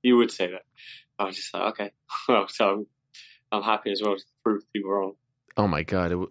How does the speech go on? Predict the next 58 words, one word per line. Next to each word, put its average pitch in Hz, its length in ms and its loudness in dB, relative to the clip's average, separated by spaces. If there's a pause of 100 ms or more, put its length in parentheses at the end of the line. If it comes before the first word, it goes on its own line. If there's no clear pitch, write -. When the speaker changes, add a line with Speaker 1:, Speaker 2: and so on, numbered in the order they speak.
Speaker 1:
Mm. 104 120 2
Speaker 2:
was 90 120 -4
such - 280 -2
a 131 40 0
great 123 160 4
moment 110 300 4
and 92 80 -2
such - 160 -4
a - 20 -4
great 120 140 4
moment 117 240 2
for 113 80 2
the 101 80 4
scene. 131 260 2 (340)
Uh, 113 200 6
now 127 180 6
they're 135 100 6
talking 131 360 2
about 117 220 4
a 113 40 6
U 117 220 4
K 117 240 2
stadium 135 440 4
show, 98 300 4
maybe 101 380 2
in 95 120 2
Wales, 120 540 6
somewhere 104 420 2
like 98 220 2
that. 107 320 6 (220)
I 120 100 4
feel 156 180 6
like 127 140 4
you 131 80 6
win 139 140 6
this 123 160 2
fight, 113 200 4
you're 107 120 2
getting 113 200 2
a 104 60 2
massive 107 320 2
fight 104 220 4
on 95 100 2
that 98 260 2 (320)
card. 82 440 4
Have 82 160 -6
you, 90 320 0
uh... 85 300 4 (600)
Have 98 160 -4
you 98 80 4
heard 104 180 4
that, 113 140 6
or 95 80 4
do 92 100 -2
you 95 60 0
feel 107 200 4
the 98 80 0
same? 117 400 0